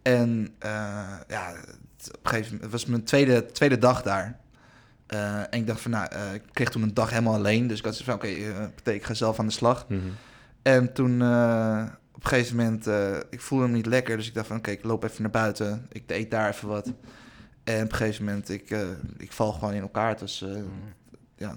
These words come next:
Speaker 1: toen even school, ambulance erbij gehaald. En, eh, toen ben ik naar huis toe gegaan. En goed, die kids waren inderdaad ongelooflijk geschrokken.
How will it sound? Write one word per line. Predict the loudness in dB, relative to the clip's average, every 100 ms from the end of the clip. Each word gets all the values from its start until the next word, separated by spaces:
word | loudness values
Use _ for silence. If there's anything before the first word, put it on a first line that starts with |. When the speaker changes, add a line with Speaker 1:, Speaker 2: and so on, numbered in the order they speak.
| -12
Speaker 1:
toen | -8
even | -8 -8
school, | -6 -4
ambulance | -2 -2 -4 -6 -8
erbij | -8 -8
gehaald. | -8 -10 -10 -12
En, | -12 -12
eh, | -12
toen | -16 _ _ _ _ -4
ben | -2
ik |
naar | 2
huis | 2 0
toe | -4
gegaan. | -10 -10 -12 -16 _ _ -20 -20 -20 _
En | -2
goed, | 0
die | 0
kids | 0 4
waren | 4 4
inderdaad | 4 2 0
ongelooflijk | -6 -2 -2 -2
geschrokken. | -4 -2 -2 -2 -4